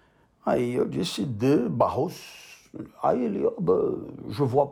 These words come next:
pas où c'est, eu não vejo onde é." Falei, "Não, é, <clears throat> é... é Vila Tibério,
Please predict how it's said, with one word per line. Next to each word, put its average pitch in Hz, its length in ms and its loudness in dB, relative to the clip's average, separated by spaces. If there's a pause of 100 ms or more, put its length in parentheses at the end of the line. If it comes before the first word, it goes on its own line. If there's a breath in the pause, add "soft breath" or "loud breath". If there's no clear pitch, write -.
(120)
pas 240 120 6
où 165 160 0
c'est, - 600 0
eu - 100 -4
não 127 160 0
vejo 143 300 0
onde 123 260 0
é." 151 240 2 (340 soft breath)
Falei, 302 200 4
"Não, 330 200 6
é, 160 600 0
<clears throat> 139 580 2 (1700 soft breath)
é... 107 1200 4 (880)
é 107 120 0
Vila 147 300 4
Tibério, 107 840 -2